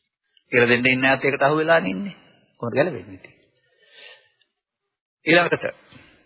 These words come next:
සීලබ්බත උපාදාන, ආත්ම උපාදාන. ආත්ම කොට ගැනීම, ආත්ම කියන්නේ ජීවිතේ නෙවෙයි එතන.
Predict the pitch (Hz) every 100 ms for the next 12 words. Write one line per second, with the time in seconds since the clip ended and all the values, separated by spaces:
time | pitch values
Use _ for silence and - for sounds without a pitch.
0 | _ _ _ _ _ _ _ _ _ _
1 | _ _ _ _ _ _ _ - - 156
2 | 160 160 156 151 - 82 - 62 - -
3 | - _ _ _ 117 127 - 143 139 92
4 | 82 78 92 - _ _ _ _ _ _
5 | _ _ _ - - - - - _ -
6 | 127 151 - - 185 196 180 170 165 147
7 | 110 107 123 - - 170 185 190 185 151
8 | 170 160 117 131 131 101 -